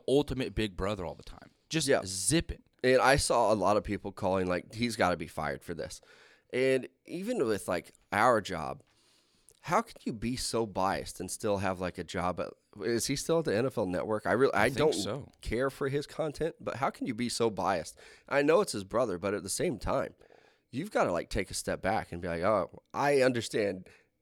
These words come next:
Speaker 2: Derek Carr's not the best quarterback to ever play." I mean,
Speaker 1: Yeah,
Speaker 2: he's
Speaker 1: I mean,
Speaker 2: good.
Speaker 1: we saw, we saw Peyton not do any broadcasting 'cause he didn't wanna, you know, be in a spot where you'd have to be hard on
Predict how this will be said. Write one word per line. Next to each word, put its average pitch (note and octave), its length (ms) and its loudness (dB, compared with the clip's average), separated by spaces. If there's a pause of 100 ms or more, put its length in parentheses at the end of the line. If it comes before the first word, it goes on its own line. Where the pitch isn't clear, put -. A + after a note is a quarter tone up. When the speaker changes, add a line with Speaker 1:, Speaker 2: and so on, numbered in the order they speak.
Speaker 2:
Derek A#2 300 6
Carr's G2+ 320 2
not G2 240 0
the G#2 60 -8
best F2+ 260 -6
quarterback - 460 -8
to - 140 -10
ever - 180 -10
play." - 240 -14 (1080)
I D#3+ 60 4
mean, B2+ 80 8
Speaker 1:
Yeah, G#2+ 100 8
Speaker 2:
he's G#2+ 80 6
Speaker 1:
I C3 120 6
mean, F#3+ 120 10
Speaker 2:
good. - 80 10
Speaker 1:
we D3 80 4
saw, D#3+ 280 6
we B2 120 0
saw D3+ 180 4
Peyton G#2 300 -4
not F#2+ 200 -4
do F#2 160 -6
any F2+ 140 -6
broadcasting F2 640 -2
'cause E2+ 160 -8
he F2 60 -8
didn't E2 200 -8
wanna, E2 240 -6
you F#2 100 -10
know, F2 120 -8
be F2+ 160 -8
in F2 60 -6
a E2 40 -10
spot E2+ 240 -6
where D#2+ 100 -6
you'd E2+ 180 -8
have E2+ 180 -6
to E2 60 -14
be D#2+ 100 -10
hard E2 320 -6
on D#2 120 -12